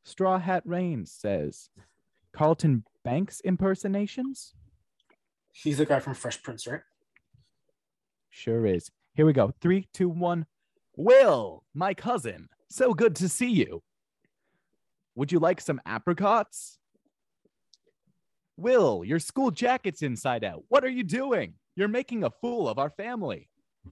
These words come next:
Speaker 2: Uh, when did Carlton Banks get on the podcast?
Speaker 1: "Hey guys, it's me, Carlton Banks.
Speaker 2: Whoa.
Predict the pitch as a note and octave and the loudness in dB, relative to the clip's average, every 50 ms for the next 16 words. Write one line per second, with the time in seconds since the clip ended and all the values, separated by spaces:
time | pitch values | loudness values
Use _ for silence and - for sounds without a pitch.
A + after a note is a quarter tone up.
0 | - _ _ _ _ _ _ _ _ _ _ _ _ _ _ _ _ _ _ _ | -20 _ _ _ _ _ _ _ _ _ _ _ _ _ _ _ _ _ _ _
1 | _ _ _ _ _ - D3+ D3 C#3+ C#3+ C#3+ C#3+ C#3+ C#3+ C#3 D#3+ F3 E3+ E3 D3 | _ _ _ _ _ 0 2 4 4 2 2 0 -2 0 2 2 4 4 2 2
2 | - - E3 D3+ C#3+ D3 C#3+ C3+ A#2+ B2 B2+ C#3+ D3 - - - - D3+ C#3+ C3 | 4 4 4 4 4 4 0 0 2 2 2 2 0 -4 -6 -4 -2 -2 0 0
3 | C3 B2+ - - - - - C#3 D3+ D3 D3 D3+ C#3+ - - - - - _ _ | 0 -2 0 2 2 2 0 0 -2 -4 -4 -4 -6 -8 -10 -12 -12 -16 _ _
4 | _ _ _ _ _ _ _ _ _ _ _ _ _ _ _ _ _ _ _ - | _ _ _ _ _ _ _ _ _ _ _ _ _ _ _ _ _ _ _ -4
5 | G#3 A3 E3 G2 F#2 F#2 F#2 A#2+ B2 E3 D#3+ - D#3+ F3+ A#3 A#3 C3+ - - - | -2 -2 0 -2 -2 -2 -4 -4 -4 -4 -2 0 2 2 2 2 0 -4 -6 -12
6 | - - F#3 G3 B3+ C#4+ - A3+ A3 F3 D3+ E3 C#3+ - - D#2 - _ - - | -2 2 4 4 4 2 0 -4 -4 -2 0 -2 -2 -4 -6 -14 -20 _ -20 -20
7 | - - _ - - - - - | -20 -20 _ -14 -12 -12 -12 -14